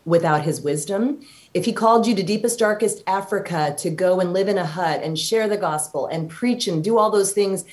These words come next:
that a missionary would do with the zeal and passion, you would wash your mind with the water of the word. You would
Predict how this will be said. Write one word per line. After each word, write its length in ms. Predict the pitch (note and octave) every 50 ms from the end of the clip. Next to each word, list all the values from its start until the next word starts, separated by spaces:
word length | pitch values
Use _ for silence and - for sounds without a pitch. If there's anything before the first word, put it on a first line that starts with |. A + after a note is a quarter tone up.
| - - - _
that 100 | F#3 F3+
a 40 | F3
missionary 500 | F#3+ G3+ G3+ - G#3 G3 F#3 F#3 F3+ E3+
would 180 | D#3+ E3+ D#3+ D#3+
do 200 | F3+ G3 G3 F3
with 160 | D#3 D#3 D#3+
the 80 | D#3+ D#3+
zeal 320 | D#3 E3 G3 G#3+ A3+ G#3+
and 160 | F#3 E3 D#3+ D#3+
passion, 380 | E3+ F#3 F3+ E3+ - D3+ D3+ F3
you 100 | G#3+ A#3
would 240 | A3+ F#3+ E3 - - - - - _ _
wash 400 | E3 E3+ F#3 F#3+ A3 A#3+ - -
your 80 | A#3 G#3
mind 200 | F#3+ E3+ E3+ E3
with 100 | E3 D#3+
the 60 | E3+ E3
water 280 | D#3 D3+ C#3+ C#3+ C#3+ C#3+
of 100 | C#3+ -
the 80 | D3
word. 340 | C#3 D3 C#3+ C3+ C3+ C#3+ D3+
You 140 | F3+ G3+ G#3
would 260 | G3 F#3+ E3 - -